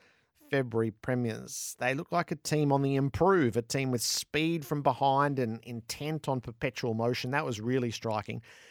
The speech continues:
Slick ball users off halfback. I feel like more and more that's going to be the game in twenty twenty-four. Multiple targets to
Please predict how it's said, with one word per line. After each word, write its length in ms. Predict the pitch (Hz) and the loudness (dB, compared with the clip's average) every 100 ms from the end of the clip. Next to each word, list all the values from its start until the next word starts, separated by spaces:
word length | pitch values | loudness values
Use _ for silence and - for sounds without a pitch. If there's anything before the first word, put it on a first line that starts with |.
| - | -6
Slick 500 | - - 190 202 - | -2 2 4 2 4
ball 260 | 185 175 170 | 6 8 6
users 380 | 165 139 135 | 4 2 0
off 160 | 143 127 | 0 4
halfback. 500 | 143 139 - 139 156 | 6 6 4 2 2
I 60 | 147 | 2
feel 180 | 175 | 4
like 180 | 147 123 | 4 4
more 340 | 127 135 143 127 | 2 2 4 4
and 100 | 123 | 4
more 240 | 123 123 | 4 4
that's 260 | 117 117 - | 2 0 -4
going 240 | 120 120 | -2 0
to 80 | 104 | 0
be 140 | 110 | -2
the 80 | 104 | -4
game 400 | 107 113 123 120 | -2 -2 -2 -2
in 100 | 117 | -4
twenty 240 | - 120 | -4 -6
twenty-four. 540 | 113 120 120 - 127 120 | -6 -6 -8 -2 0 0
Multiple 540 | 123 143 160 156 131 | 4 4 4 0 -4
targets 440 | - 120 104 101 | -2 0 0 -4
to 100 | - | -10